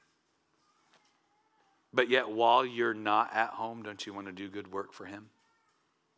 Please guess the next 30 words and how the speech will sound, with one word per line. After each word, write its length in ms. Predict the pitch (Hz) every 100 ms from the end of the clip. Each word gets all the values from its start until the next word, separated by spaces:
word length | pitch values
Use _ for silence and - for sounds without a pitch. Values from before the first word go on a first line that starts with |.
| _ _ -
Not 240 | 120 135
to 80 | 139
get 180 | 127 131
into 260 | 165 135
home, 360 | 98 95 87 87 _ _ _ _ _ _
but 120 | - -
to 120 | 113
respond 640 | 98 - - 117 123 117 98
to 80 |
the 120 | 95 92
stirring 380 | - 107 104
of 100 | 101
his 160 | 87 85
heart, 260 | 95 98 - _ _ _ _ _ _ _ _ _ -
of 140 | 98
our 160 | 101 95
heart. 320 | 90 87 - _ _ _ _ _ _ _ _ _ _
So 140 | -
the 40 | 135
question 360 | 165 175 143
for 200 | 113 120
us 280 | 135 131 -
is, 340 | 107 95 87 - - -
how 220 | 127 143
has 160 | 139 110
God 260 | 123 131
been 140 | 120 110
stirring 680 | - 131 127 127 120 113
your 160 | 110 139
spirit? 540 | - - 104 90 80